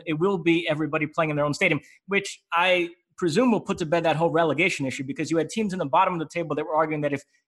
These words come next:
games were played in a neutral venue, then you shouldn't relegate anybody under those circumstances. If everybody gets to play in their own stadium, then I think that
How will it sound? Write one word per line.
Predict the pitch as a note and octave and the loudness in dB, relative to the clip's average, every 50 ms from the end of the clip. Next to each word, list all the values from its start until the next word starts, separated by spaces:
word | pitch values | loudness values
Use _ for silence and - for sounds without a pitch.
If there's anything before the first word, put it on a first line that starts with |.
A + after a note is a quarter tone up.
| _ - | _ -2
games | E3 G3+ A3+ G3+ E3+ | 0 0 0 0 -2
were | F#3+ E3+ | -4 -6
played | - F#3+ G3 F3+ | -2 -2 -2 -2
in | E3+ D#3 | 0 -2
a | D3 | -2
neutral | D#3 F#3 F#3 - E3 C#3 C3 | -2 -2 -4 -4 -4 -4 0
venue, | F3 G#3 F#3 D#3+ D3+ C#3 - _ _ _ - | 2 2 2 2 0 -4 -4 _ _ _ -4
then | F3 F3+ F3 | -2 -2 -2
you | F3+ | -2
shouldn't | E3+ - - A#3+ A3+ F#3+ D3+ | -4 -2 -2 -2 0 2 2
relegate | D#3+ F#3 F#3 F3 D3+ D#3 D#3 | 4 4 4 4 4 4 2
anybody | D#3+ D#3 D3+ C#3+ D3+ D3 D#3 E3 | 2 0 0 0 0 0 0 0
under | E3 D#3 D3+ C#3+ | -2 0 0 0
those | C#3+ C#3 C3 - - | -2 -2 -4 -4 -2
circumstances. | F#3+ G3+ - - C#3+ - - D3 C#3+ C#3+ C#3 - - C#3 C#3 C#3 - _ _ _ _ _ _ - | -2 -2 0 -2 -6 -6 -4 -2 -2 -2 -2 -4 -4 -4 -4 -4 -8 _ _ _ _ _ _ 0
If | D#3+ D#3+ D#3 D#3 - - - | 2 2 2 0 -4 -6 -2
everybody | F3+ G3+ A3+ G3+ A3+ G#3+ | 0 0 2 2 2 2
gets | G3+ F#3+ - | 2 0 0
to | - E3+ | -2 -4
play | - F#3+ F#3+ | 0 2 2
in | E3+ | 2
their | D#3+ F3 | 4 2
own | F3 D3 | 2 0
stadium, | - - E3 G3+ A3 F#3 D3+ C#3 | -2 -2 0 0 2 2 2 0
then | C#3 D3 | 0 0
I | D3 D3 B2 | 0 -2 -2
think | - - - G#3 C4 B3+ - | -4 -2 -2 0 0 0 0
that | G3 E3 | -2 -2